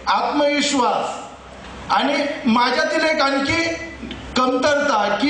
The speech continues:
परीक्षेच्या कालावधीमध्ये बर्डन घेणं, दबाव. आणि काय होतं, जो काही सैनिक असतो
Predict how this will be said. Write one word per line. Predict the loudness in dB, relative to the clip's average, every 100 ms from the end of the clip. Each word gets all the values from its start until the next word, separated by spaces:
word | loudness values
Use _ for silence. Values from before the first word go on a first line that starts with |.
| 0
परीक्षेच्या | 0 0 2 0 0 2 2
कालावधीमध्ये | 2 2 2 2 4 4 4
बर्डन | 2 4 4 4 4 2
घेणं, | 2 0 -2 -4 -8 -8
दबाव. | 0 2 2 2 0 -4 -10 -16 -18 -18 -16 -14 -14 -4
आणि | 0 0
काय | 2 2
होतं, | 4 2 2 2 2 0 -4 -10 -14 -8 0
जो | 0 2
काही | 0
सैनिक | 2 0 2 0 0 2
असतो | 2 2 2 0 -2 -6